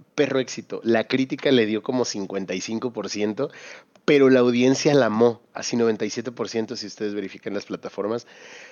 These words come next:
Y yo le pregunté a toda la banda con, con, que ya la ha visto, con los que fui, o sea, que, que, qué les había parecido, y fue co-, estaban cagados de risa, que la volverían a ver. No,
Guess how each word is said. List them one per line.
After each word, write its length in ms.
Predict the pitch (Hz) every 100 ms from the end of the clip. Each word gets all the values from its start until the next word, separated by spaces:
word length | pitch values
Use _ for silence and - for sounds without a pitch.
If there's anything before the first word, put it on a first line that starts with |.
| _ _ _ _
Y 160 | 165 139
yo 140 | 160
le 100 | 165
pregunté 380 | 156 151 131 135
a 60 | 123
toda 180 | 139
la 100 | 139
banda 260 | 131 135 131
con, 300 | 135 123 -
con, 480 | - 120 113 113 -
que 120 | 120
ya 140 | 120 143
la 120 | 143
ha 40 |
visto, 500 | 135 139 - 165 151 -
con 160 | 120
los 140 | 120 -
que 120 | 113
fui, 340 | - 135 139 - _ _ -
o 80 | 117
sea, 140 | 123
que, 140 | 117 110
que, 160 | 107 -
qué 140 | 135
les 160 | 135 135
había 200 | 127 120
parecido, 340 | 127 101 120
y 60 | 123
fue 180 | 120 117
co-, 140 | 127
estaban 540 | 120 - 160 170 170 160
cagados 400 | 139 131 143 127
de 80 |
risa, 560 | 123 139 139 143 139 - _
que 300 | - 101 101
la 100 | 104
volverían 500 | 104 104 104 113 113
a 40 | 101
ver. 380 | 110 113 110 - - - - - _ _ _ _ _ _ _ _ _ _ _ _ _ -
No, 220 | 156